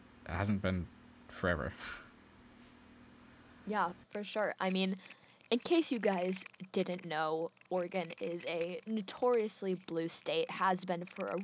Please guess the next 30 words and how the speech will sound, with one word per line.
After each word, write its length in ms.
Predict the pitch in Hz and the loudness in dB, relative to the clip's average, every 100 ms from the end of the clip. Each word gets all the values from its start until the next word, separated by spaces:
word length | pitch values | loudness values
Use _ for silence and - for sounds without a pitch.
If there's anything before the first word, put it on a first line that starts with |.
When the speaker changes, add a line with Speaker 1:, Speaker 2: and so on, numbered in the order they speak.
| 208 | 0
Speaker 2:
really 300 | 294 269 226 | 0 2 0
long 320 | 190 185 185 | 2 2 2
time. 580 | 185 180 175 170 175 185 381 370 254 - | -2 -2 0 0 -4 -6 -8 -8 -4 4
Um, 500 | 185 170 160 175 214 - - - - - | 6 6 2 0 -4 -6 -20 -20 -14 2
it 140 | 202 208 | 4 6
is, 500 | 208 196 190 190 - _ _ _ _ _ _ _ | 8 6 6 4 2 _ _ _ _ _ _ _
like, 340 | 202 190 165 - - - | 2 2 2 -4 -8 -2
if 140 | 214 | 0
you 140 | 226 | 2
look 180 | 220 190 | 2 4
at, 240 | 214 190 185 | 8 8 6
like, 320 | 202 180 - - - - _ | 0 -2 -4 -20 -20 -20 _
a 100 | 180 | 2
map 360 | 180 175 - - - - - | 4 2 2 0 -4 0 6
of, 580 | 175 - 170 208 208 - | 6 6 0 -6 -12 -6
um, 540 | - - 202 220 214 240 - - - _ _ _ _ _ _ _ _ | 0 0 0 -6 -6 -8 -8 -20 -20 _ _ _ _ _ _ _ _
like, 280 | 196 196 185 - _ _ | 6 6 6 -2 _ _
any 540 | 190 180 180 180 180 - 180 | 6 6 4 4 2 2 2
given 280 | 180 180 | 2 2
state, 480 | 175 - 180 170 196 - | -2 -2 0 2 0 -2
usually 880 | 170 170 190 196 190 196 208 202 | -2 0 2 2 2 4 4 2
the 160 | 190 185 | 4 2
hub 420 | 170 156 147 190 - | 2 2 2 0 2
of 280 | 175 180 - | 2 2 -4
blue, 440 | 170 160 160 175 | -2 0 0 0
even 260 | 175 170 156 | -2 -2 -2
in 80 | 160 | -6
a 40 | |
blue 240 | 185 165 170 | -6 -4 -2
state, 400 | 175 - 185 | 0 2 2